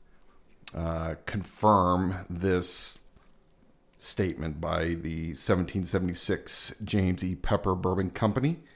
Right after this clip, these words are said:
but supposedly it was during these visits to New York at the Waldorf Astoria Hotel that Colonel Pepper introduced the old-fashioned cocktail.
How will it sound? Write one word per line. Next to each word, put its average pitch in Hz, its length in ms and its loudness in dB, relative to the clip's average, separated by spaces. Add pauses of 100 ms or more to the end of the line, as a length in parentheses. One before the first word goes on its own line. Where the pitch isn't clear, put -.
(960)
but 90 140 -6
supposedly 98 1300 2
it 110 200 4
was 95 440 4
during 127 760 8
these 113 800 2 (260)
visits 104 520 4
to - 160 -6
New 92 100 4
York 95 560 4
at 90 220 0
the 95 140 0
Waldorf 95 520 4
Astoria 90 560 4
Hotel 98 960 0 (1120)
that 107 720 8 (380)
Colonel 175 340 10
Pepper 104 720 8 (320)
introduced 110 720 8
the 107 260 8
old-fashioned 107 800 8
cocktail. 76 640 0